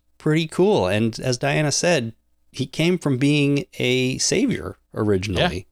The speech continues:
Speaker 1: Not many
Speaker 2: Yep.
Speaker 1: characters survived from Negan's original group of saviors.
Speaker 2: Not a lot. There's,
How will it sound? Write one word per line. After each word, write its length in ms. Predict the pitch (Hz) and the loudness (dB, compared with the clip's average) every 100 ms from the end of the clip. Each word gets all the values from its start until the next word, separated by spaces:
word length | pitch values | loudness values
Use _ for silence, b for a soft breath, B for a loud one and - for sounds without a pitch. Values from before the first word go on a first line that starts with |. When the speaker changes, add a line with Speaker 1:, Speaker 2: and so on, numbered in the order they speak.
| _ | _
Speaker 1:
Not 220 | 117 175 | -2 0
many 220 | 208 208 | 0 0
Speaker 2:
Yep. 80 | 196 | 0
Speaker 1:
characters 500 | - 190 185 180 160 | 0 -2 0 -2 -2
survived 600 | - 156 151 196 190 113 | -2 0 0 0 0 -4
from 400 | - 120 120 117 | -4 -2 0 0
Negan's 340 | 127 131 135 120 | 0 0 2 2
original 380 | 120 139 135 131 | 2 0 0 0
group 220 | 127 147 | -2 -2
of 60 | 131 | 0
saviors. 540 | 123 175 95 71 - - _ _ _ | 0 0 -2 -4 -10 -16 _ _ _
Speaker 2:
Not 260 | 113 147 185 | -2 0 4
a 40 | |
lot. 360 | 180 185 127 - | 4 4 2 0
There's, 300 | 156 135 131 | -2 -2 -4